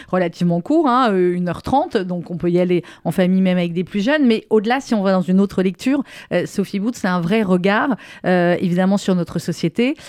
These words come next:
sur la place, euh, qu'on laisse aux personnes âgées, et aussi sur la place, euh, qu'on donne aux enfants, et, euh, sur la manière dont, finalement, eh bien, chacun peut,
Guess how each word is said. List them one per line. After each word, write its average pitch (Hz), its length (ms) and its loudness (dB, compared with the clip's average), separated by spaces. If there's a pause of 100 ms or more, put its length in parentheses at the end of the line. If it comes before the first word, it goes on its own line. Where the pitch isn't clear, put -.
(160)
sur 185 260 0
la 160 100 0
place, 262 440 -2 (120)
euh, 180 200 0
qu'on 180 200 0
laisse 185 280 0
aux 170 40 0
personnes 175 400 -2
âgées, 190 280 2
et 233 40 -2
aussi 226 220 -8
sur 285 160 -4
la 208 140 0
place, 302 360 -2 (320)
euh, 202 220 4
qu'on 202 200 -2
donne 254 220 2
aux 226 160 0
enfants, 262 580 0 (120)
et, 247 420 0
euh, 196 200 0
sur 214 180 -2
la 196 80 2
manière 214 400 0
dont, 208 120 -2
finalement, 208 560 0
eh 233 100 -2
bien, 220 200 -2 (220)
chacun 254 400 -4
peut, 269 400 -2